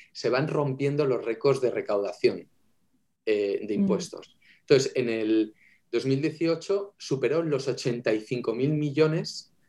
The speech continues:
Speaker 1: de euros y esto es el siete coma cuatro del Producto Interior Bruto.
Speaker 2: Mm.
Speaker 1: Cuando en los años ochenta, eh, porque ante-, antes del setenta y ocho en España no había un código fiscal donde se pagaran impuestos de I R P F,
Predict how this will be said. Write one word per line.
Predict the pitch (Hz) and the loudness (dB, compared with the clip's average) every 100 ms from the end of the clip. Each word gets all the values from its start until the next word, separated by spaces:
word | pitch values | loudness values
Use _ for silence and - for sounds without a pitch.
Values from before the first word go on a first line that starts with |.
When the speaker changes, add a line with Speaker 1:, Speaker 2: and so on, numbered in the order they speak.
| _ | _
Speaker 1:
de | 117 117 | -4 2
euros | 135 143 170 - | 2 2 -2 -2
y | 135 | -2
esto | 135 143 | 0 0
es | 131 | 0
el | 113 | 0
siete | - 156 151 | -2 -2 0
coma | 151 135 123 | 2 0 -2
cuatro | 139 143 143 147 185 - _ _ _ _ _ _ | 0 0 0 -6 -8 -12 _ _ _ _ _ _
del | - 110 | -2 -2
Producto | - 127 131 | 2 0 2
Interior | 135 117 113 101 | 0 2 2 0
Bruto. | 101 101 98 85 _ _ _ _ - | -2 -4 -4 -12 _ _ _ _ 0
Speaker 2:
Mm. | 190 165 156 - _ | 2 2 -2 -12 _
Speaker 1:
Cuando | 156 160 151 113 - - _ _ _ _ _ | 2 4 2 -2 -4 -12 _ _ _ _ _
en | 127 123 113 | 0 2 0
los | 107 | 0
años | 135 143 135 | 0 0 0
ochenta, | 143 180 160 160 185 - _ _ _ _ _ - _ _ - | 0 0 0 2 -2 -4 _ _ _ _ _ -20 _ _ -2
eh, | 117 113 110 110 - - - - | 0 2 2 0 -2 -20 -8 -2
porque | 107 - 110 | -2 0 0
ante-, | 113 127 131 131 | 2 0 0 0
antes | 117 131 139 127 | -2 0 0 2
del | 123 | 0
setenta | 131 120 - 117 | 0 -2 0 6
y | |
ocho | 131 131 110 | 6 4 -6
en | |
España | 104 - 127 120 104 120 | -4 -2 0 -2 -6 -10
no | 117 120 | -8 -2
había | 123 127 123 | 0 2 2
un | 117 | 0
código | 123 120 110 | 0 2 0
fiscal | 117 - 127 113 | -4 -2 0 0
donde | 104 98 | -2 -2
se | - | -2
pagaran | 98 98 110 113 | -2 -2 -2 -4
impuestos | 110 110 117 - 117 104 - | -8 -2 -2 0 -6 -6 -4
de | 101 98 95 - | 0 0 0 2
I | 131 | 4
R | 120 117 110 | 4 0 -2
P | 113 | -2
F, | 110 143 - | 0 -4 -6